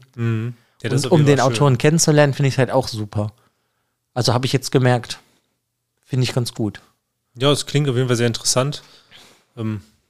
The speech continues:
Speaker 1: wer weiß, ob ich mal nachgreife. Ich bin jetzt ja auch nicht so der größte Thriller-Krimi-Fan, aber wie du schon gesagt hast, es gibt ja wirklich Gründe, weshalb man da auch nach dem Autor greifen kann. Und gerade wenn's auch schon Nachschub gibt, ja, würd ich sagen, lest es euch mal durch.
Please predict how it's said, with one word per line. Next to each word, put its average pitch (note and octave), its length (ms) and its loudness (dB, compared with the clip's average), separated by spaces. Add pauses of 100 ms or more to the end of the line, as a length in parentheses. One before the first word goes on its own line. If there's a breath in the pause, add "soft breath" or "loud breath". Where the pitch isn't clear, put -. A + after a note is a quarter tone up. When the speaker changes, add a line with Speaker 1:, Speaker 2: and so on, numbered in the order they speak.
Speaker 1:
wer A2 120 -4
weiß, B2 220 2
ob A#2 60 -2
ich A2+ 80 -2
mal A2+ 120 -2
nachgreife. A2+ 500 -4
Ich A#2 40 -10
bin A2+ 120 -8
jetzt G#2 160 -4
ja G#2+ 60 -4
auch A2 60 -4
nicht A#2 120 -4
so A2 100 -4
der G#2 160 -4
größte A2 420 -4
Thriller-Krimi-Fan, B2+ 1400 -2
aber A2+ 220 -2
wie A2+ 80 -6
du A#2 120 -6
schon A2+ 180 -6
gesagt G#2+ 320 -4
hast, G#2 100 -6
es - 140 -6
gibt - 200 -10
ja G#2 140 -4
wirklich - 420 -10
Gründe, B2 460 0
weshalb A2+ 380 -4
man G#2 200 -8
da G#2+ 160 -4
auch G2 240 -10 (340 soft breath)
nach A2 120 -6
dem G#2+ 160 -8
Autor G#2 260 -6
greifen C#3 380 -4
kann. A#2+ 320 -2 (440 soft breath)
Und A2 120 -8
gerade A2 320 -2
wenn's A2 180 -4
auch B2 100 -8
schon G#2 180 -10
Nachschub A2+ 460 -6
gibt, - 520 -10 (360)
ja, F#2+ 220 -14
würd G#2 80 -6
ich G2 100 -10
sagen, A2+ 480 -6
lest B2 240 -4
es - 140 -6
euch A#2 120 -6
mal G#2 120 -4
durch. C3 460 -4